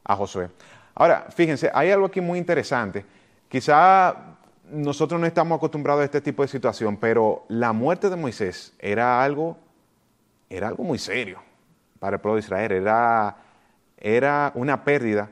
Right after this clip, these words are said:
que realmente los impactó. Imagínate, por ejemplo, un gobernante que tiene muchos años sirviendo una nación con justicia y de repente esta nación pierde este gobernante, como hemos visto en la historia.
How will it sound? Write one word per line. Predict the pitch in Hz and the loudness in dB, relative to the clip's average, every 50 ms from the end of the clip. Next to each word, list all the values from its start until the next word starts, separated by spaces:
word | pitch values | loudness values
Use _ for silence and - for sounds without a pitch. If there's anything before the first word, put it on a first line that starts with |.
| - _ _ _ _ _ _ - | -12 _ _ _ _ _ _ -6
que | - 104 104 | -4 -2 0
realmente | 110 107 104 110 123 127 127 135 | 0 0 0 0 -2 -6 -6 -4
los | 123 113 - - | -6 -6 -6 -8
impactó. | 104 98 - 90 - _ - 131 127 98 - - _ _ _ _ _ _ _ _ _ _ - - | -8 -8 -10 -12 -8 _ -4 -2 -2 -4 -8 -16 _ _ _ _ _ _ _ _ _ _ -16 -10
Imagínate, | - 107 107 113 110 110 123 123 135 147 143 151 139 | -6 -4 -2 -2 -2 -2 -2 -2 -2 -2 -2 -2 -2
por | - 143 139 | 0 0 0
ejemplo, | 139 135 139 139 135 139 139 135 135 131 131 | 0 -2 -4 -2 0 2 2 4 4 4 4
un | 127 - - 123 127 | 2 2 0 -2 0
gobernante | 131 135 127 127 117 110 127 139 135 123 110 113 104 | 0 2 2 2 2 0 0 -2 -2 -2 -4 -4 -4
que | - 104 92 | -4 -4 -6
tiene | 82 101 104 113 120 123 123 123 120 120 117 113 110 90 - - | -4 -4 -4 -4 -2 -4 -4 -4 -4 -2 -2 -4 -4 -6 -8 -10
muchos | 110 117 131 160 180 165 - 139 - - | -6 -4 -2 0 0 0 -2 -2 0 0
años | 135 127 117 107 113 113 - - - - _ _ _ _ _ _ _ _ _ | 0 0 0 -2 -4 -8 -10 -16 -20 -20 _ _ _ _ _ _ _ _ _
sirviendo | - - 117 110 107 107 113 120 123 131 | -10 -6 -4 -2 0 0 0 0 0 -2
una | 131 127 123 | -2 -2 -4
nación | 120 107 - - 127 127 120 120 113 | -4 -4 -4 -4 -4 -2 -4 -4 -4
con | - 107 | -6 -6
justicia | 98 104 101 - - - 131 120 101 - 110 107 - | -6 -6 -8 -8 -4 -4 -4 -4 -4 -4 -6 -6 -6
y | - 110 101 | -8 -8 -6
de | 104 104 | -4 -4
repente | 107 98 - 107 107 107 | -4 -4 -4 -4 -6 -6
esta | 113 - 123 117 | -6 -6 -6 -6
nación | 120 113 - 123 120 117 120 113 - - - _ _ _ _ | -6 -6 -4 -2 -2 -2 -2 -4 -8 -16 -20 _ _ _ _
pierde | - 120 143 160 170 | 0 2 4 4 4
este | 139 - 135 | 2 2 2
gobernante, | 113 113 104 101 98 98 95 92 87 92 | 2 2 2 0 0 -4 -6 -6 -8 -8
como | 85 95 95 98 101 110 117 76 | -8 -6 -4 -2 0 0 0 0
hemos | 87 110 107 110 107 107 117 | -2 -4 -2 -2 -2 -2 -2
visto | 117 113 123 | -2 -2 -2
en | 110 | -2
la | 104 | -2
historia. | 92 - 131 139 147 113 98 90 | -2 -2 0 0 0 0 -2 -6